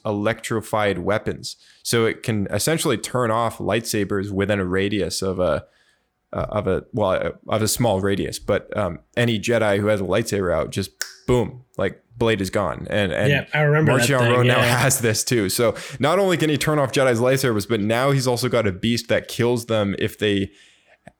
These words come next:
Speaker 1: even have the Force, <laughs> I guess, uh, which is pretty nuts. Like, that's the two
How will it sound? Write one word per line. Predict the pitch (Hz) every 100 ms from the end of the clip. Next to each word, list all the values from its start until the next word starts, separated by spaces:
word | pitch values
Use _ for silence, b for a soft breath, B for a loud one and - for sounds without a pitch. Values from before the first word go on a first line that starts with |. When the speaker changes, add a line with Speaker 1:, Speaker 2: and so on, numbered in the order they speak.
| -
Speaker 1:
even | 113 101
have | - 117 113 117 95 - _ _ _ _ -
the | 113
Force, | - - 107 131 151 -
<laughs> |
I | 135
guess, | - 170 170 -
uh, | 135 123 101
which | 113 -
is | 107 - B B -
pretty | - 170 127
nuts. | 110 107 92
Like, | 131 120
that's | 135 143 151
the | 147
two | 107 - 139 139 135 131